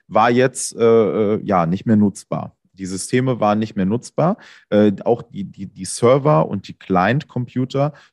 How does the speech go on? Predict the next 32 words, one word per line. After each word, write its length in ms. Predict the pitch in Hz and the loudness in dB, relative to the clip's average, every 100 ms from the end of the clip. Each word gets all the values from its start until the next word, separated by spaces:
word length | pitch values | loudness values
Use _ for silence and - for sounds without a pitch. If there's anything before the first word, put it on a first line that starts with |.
| - | -4
benötigen 640 | 104 104 120 143 - 143 | 0 4 4 2 -2 -4
eine 240 | - 110 117 | -4 -2 -4
Verbindung 800 | - 95 170 147 156 151 156 160 | -4 -6 0 2 4 4 2 0
zu 240 | - 139 | -4 -4
diesem 380 | 131 120 120 123 | -4 -4 -6 -6
Domain-Controller, 1120 | 107 101 104 120 127 135 127 - 123 135 143 | -2 0 2 0 0 -4 -4 0 2 4 2
um 180 | 120 117 | 0 -2
sich 240 | 107 110 - | -4 -8 0
dort 360 | 110 107 90 | 0 0 -2
wesentliche 640 | 101 127 120 117 113 - | 0 0 -2 -8 -8 -6
Informationen, 920 | - 110 110 107 95 - 123 127 139 | -6 -2 0 0 -2 -2 0 0 0
auch 220 | 92 113 - - - | 0 -2 -2 -18 -8
Richtlinien 1080 | 95 131 - - 117 131 139 131 127 127 120 | -2 -2 -2 -10 -8 -2 0 2 2 0 0
et 160 | 117 | -4
cetera 480 | - 120 131 110 110 | 0 -2 0 0 0
abzuholen. 760 | - - - 127 117 131 170 233 _ _ _ _ - | -2 -6 -2 -2 2 2 2 -2 _ _ _ _ 2
Ähm, 480 | 110 113 110 110 _ _ | 2 4 0 -4 _ _
und 200 | 113 107 | -2 2
das, 260 | 127 - - | 2 0 -2
das 220 | 127 - | -2 0
war 120 | 113 | 0
einfach 240 | 117 123 | 0 -4
kaputt. 460 | - 113 - 98 - | -8 -10 -4 -4 -4
Und 200 | 101 98 | -6 -2
das 160 | 123 131 | 0 -2
ist 120 | - | -4
eigentlich 600 | 98 123 131 117 117 - _ | 2 2 0 -4 -8 -12 _
ein 80 | 95 | -14
Totalschaden 920 | - 101 82 85 87 - 73 71 71 | -10 -8 -2 0 0 -2 -2 -2 -6
vom 220 | - 73 | -12 -14
System 440 | 73 - - 78 73 | -14 -14 -8 -6 -6
her. 200 | 73 | -10